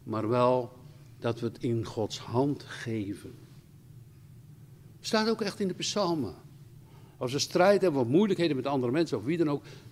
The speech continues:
we leggen het in Gods hand. We leggen het terug, "Heer, alstublieft, ik kan er niets mee." Ik heb het mogen ervaren al verschillende keren in mijn leven dat ik het aan Gods handen heb gelegd. Hij heeft het voor me opgelost. Als ik zelf ga strijden,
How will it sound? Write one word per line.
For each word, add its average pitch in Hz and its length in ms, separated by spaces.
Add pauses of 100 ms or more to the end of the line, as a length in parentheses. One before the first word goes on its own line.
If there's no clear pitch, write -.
we 110 120
leggen 127 280
het - 120
in 113 80
Gods 104 260
hand. 117 160
We 98 100
leggen - 200
het - 120
terug, - 200
"Heer, 127 260 (300)
alstublieft, 113 480
ik 117 160
kan 147 260
er 117 60
niets 120 340
mee." - 340 (1160)
Ik 120 140
heb 127 100
het 110 100
mogen 110 280
ervaren 139 680
al 113 140
verschillende 151 540
keren 127 220
in 117 80
mijn 110 120
leven 120 280
dat 101 160
ik 101 80
het 98 120
aan 98 120
Gods - 400
handen 147 280
heb 123 140
gelegd. 98 400 (480)
Hij - 100
heeft 120 120
het - 100
voor 104 120
me 98 120
opgelost. - 500 (340)
Als 101 160
ik 104 100
zelf 202 340
ga 170 160
strijden, 120 600